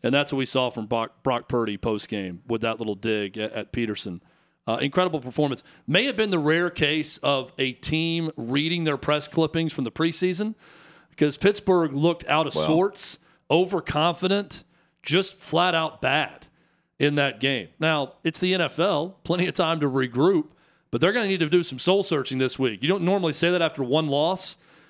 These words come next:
Speaker 1: in the N F L, but, I mean, they got, them and the Giants both got
Speaker 2: Well,
Speaker 1: smacked in the face
Speaker 2: San Fran,
Speaker 1: in week one.
Speaker 2: that, they're one of the standards of the league.
Speaker 1: Yep.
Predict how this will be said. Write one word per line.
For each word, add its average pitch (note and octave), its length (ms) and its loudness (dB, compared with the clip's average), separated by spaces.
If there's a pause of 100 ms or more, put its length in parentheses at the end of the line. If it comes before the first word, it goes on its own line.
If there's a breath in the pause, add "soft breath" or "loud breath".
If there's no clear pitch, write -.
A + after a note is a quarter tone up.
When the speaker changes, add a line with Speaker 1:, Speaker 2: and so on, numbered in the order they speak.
(160 soft breath)
Speaker 1:
in D3+ 120 2
the E3+ 120 2
N F#3 80 2
F F3+ 160 -2
L, F#3 240 2
but, C#3+ 180 -4
I C3+ 60 2
mean, C3+ 220 -2
they D#3+ 180 2
got, C3+ 460 0
them F#3+ 180 2
and A3 80 2
the D3 60 -2
Giants D3+ 400 0
both D3+ 320 2
got B2+ 120 0
Speaker 2:
Well, G#2 120 4
Speaker 1:
smacked D#3 560 -2
in C#3 40 -6
the B2 60 -4
face C#3 400 0
Speaker 2:
San D#3+ 300 2
Fran, B2+ 320 4
Speaker 1:
in A2 80 4
week D3 180 2
one. C3 280 -2 (260)
Speaker 2:
that, A2+ 260 2
they're C3 200 6
one B2 180 4
of G#2+ 40 2
the G2 80 -4
standards G2+ 500 -2
of E2+ 80 -2
the E2+ 60 -2
league. D#2+ 280 0 (300)
Speaker 1:
Yep. G#2 260 -4